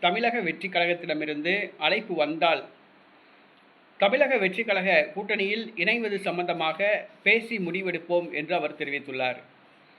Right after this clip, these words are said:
ஆக, ஜான் பாண்டியன் அவர்கள் தமிழக வெற்றி கழகத்துடன் இணைந்து போட்டியிட விரும்புவதாகவே தெரிகிறது. ஆனால், தமிழக வெற்றி கழகத்திடமிருந்து இதுவரை அழைப்பு வரவில்லை. அதிமுக, பாஜக கூட்டணியில் போட்டியிட்டால்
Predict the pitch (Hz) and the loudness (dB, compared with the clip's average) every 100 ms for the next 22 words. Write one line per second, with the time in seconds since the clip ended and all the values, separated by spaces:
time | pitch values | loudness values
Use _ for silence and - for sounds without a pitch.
0 | - - - - 170 185 208 151 127 - | -20 -20 -20 2 4 6 6 6 4 -6
1 | - - - 160 180 240 233 214 185 165 | -20 -20 -6 4 4 4 2 2 2 2
2 | 165 202 226 180 220 214 180 170 208 190 | 0 0 2 2 4 2 0 -2 -2 0
3 | 185 180 175 165 147 131 - - - - | 0 -2 0 0 0 -6 -14 -20 -20 -20
4 | - - - - 190 247 240 202 226 226 | -20 -20 -8 2 6 6 2 -2 -4 -2
5 | 240 202 175 185 190 185 175 170 180 190 | 2 2 2 2 0 4 4 4 4 4
6 | 220 - - 170 170 151 147 196 - - | 2 0 -4 0 0 0 0 -2 -2 -8
7 | - - - - - - - - 175 202 | -20 -20 -20 -20 -20 -20 -18 0 4 4
8 | 247 180 220 240 220 180 214 196 185 185 | 2 0 0 -2 0 0 -2 0 0 0
9 | 180 170 160 170 190 247 - 175 175 185 | -2 -4 -4 -4 -4 -4 -4 -2 2 2
10 | 220 - 160 175 170 147 135 127 131 131 | 0 0 0 2 0 -4 -4 -6 -8 -10
11 | - _ _ _ _ _ _ _ 156 214 | -20 _ _ _ _ _ _ _ 4 4
12 | 269 262 247 233 196 196 208 196 196 180 | 4 -4 0 2 4 4 2 0 -2 -4
13 | 185 185 180 208 196 190 185 175 185 196 | -4 -2 0 -2 -4 -4 -2 0 0 0